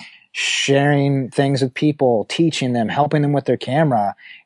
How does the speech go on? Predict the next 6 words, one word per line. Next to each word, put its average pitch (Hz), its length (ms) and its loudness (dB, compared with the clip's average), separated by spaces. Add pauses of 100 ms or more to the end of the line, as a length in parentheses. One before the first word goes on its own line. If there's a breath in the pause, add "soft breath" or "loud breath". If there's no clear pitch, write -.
and 123 920 0
elevating 131 720 2
everyone's 123 640 0
sense 123 460 -2
of 104 240 -2
life 107 640 0